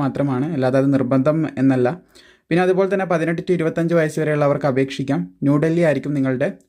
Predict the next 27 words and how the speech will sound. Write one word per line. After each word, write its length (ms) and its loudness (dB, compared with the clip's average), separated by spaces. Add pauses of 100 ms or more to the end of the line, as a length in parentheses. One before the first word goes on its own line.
പോസ്റ്റിങ്ങും 480 0
കാര്യങ്ങളെന്നൊക്കെ 600 0 (100)
ശ്രദ്ധിച്ചിരിക്കുക. 640 -2 (600)
അതുപോലെ 320 0
തന്നെ 240 -2
എം 160 -4
ടി 120 0
എസ് 180 -6
പ്യൂൺ 320 0
വന്നത് 280 0
കാണാൻ 300 2
സാധിക്കും. 400 0
ജനറൽ 280 2 (100)
സെൻട്രൽ 360 -2
സർവീസ് 380 0
ഗ്രൂപ്പ് 280 0
സി 100 0 (120)
പോസ്റ്റ് 300 -2
തന്നെയാണ്. 340 0 (500)
non 220 4
gazetted, 440 -4
non 220 -2
ministerial, 580 -2
ലെവൽ 260 0
വൺ 120 2 (120)
പേ 160 0
സ്കെയിലുള്ള 360 -2